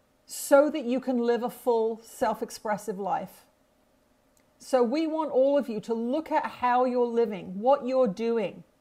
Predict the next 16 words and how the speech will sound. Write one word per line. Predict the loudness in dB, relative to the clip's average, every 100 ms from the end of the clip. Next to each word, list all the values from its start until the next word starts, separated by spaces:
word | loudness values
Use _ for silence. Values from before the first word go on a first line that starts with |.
| _ _ _ -8
Do | -6
you | -2
have | -2 -2 -6
any | -4 -2 0 0
excitement | -4 -6 -6 -6 -6 -6 -6
about | 0 0 0
your | -4 -2
life? | 2 2 0 -8 _ _ _ _ 0
Are | 2
you | 4 0
doing | -2 -2 -4 -4
anything | -2 -2 -4 -6 -4
that's | -6 -12
fun? | -4 -2 0 -4 -8 _ _ -2 6
Are | 6 6
you | 2 0 0 -2 -6